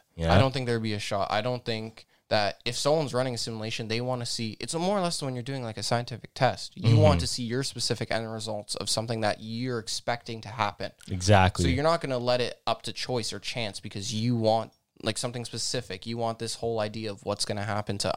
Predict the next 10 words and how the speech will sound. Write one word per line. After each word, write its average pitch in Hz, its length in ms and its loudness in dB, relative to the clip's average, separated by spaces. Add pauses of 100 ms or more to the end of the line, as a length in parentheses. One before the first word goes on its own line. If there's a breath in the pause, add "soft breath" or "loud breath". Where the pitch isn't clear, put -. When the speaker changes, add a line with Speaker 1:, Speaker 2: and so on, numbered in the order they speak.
Speaker 2:
unravel. 101 640 -6 (160)
Speaker 1:
Mm-hmm. 113 300 10
Speaker 2:
So 123 60 8
if 90 120 0
you 139 160 0
let 127 300 2 (360)
it 123 140 0
go 131 160 0
to 117 80 -6
chance, 151 640 -4